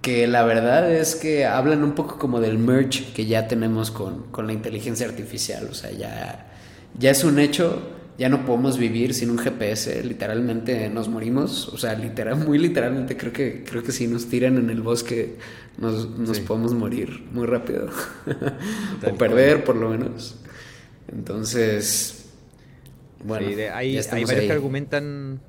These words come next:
Speaker 2: hay varios que argumentan que en el fondo ya, ya somos cyborgs. O sea, ya estamos viviendo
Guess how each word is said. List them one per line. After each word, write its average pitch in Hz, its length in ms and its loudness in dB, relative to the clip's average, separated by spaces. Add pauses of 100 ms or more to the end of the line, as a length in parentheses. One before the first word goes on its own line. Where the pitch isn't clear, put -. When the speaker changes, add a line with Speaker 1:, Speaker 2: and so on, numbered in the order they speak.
Speaker 2:
hay 110 120 -8
varios 113 180 -4
que 131 60 -6
argumentan 123 460 -6
que 107 520 -6
en 104 80 -12
el 95 80 -12
fondo 120 280 -12
ya, 117 240 -8 (260)
ya 104 120 -10
somos 120 300 -8
cyborgs. 98 540 -4 (200)
O - 60 -20
sea, 101 460 -2
ya 120 640 -2
estamos 110 420 -6
viviendo 107 640 -6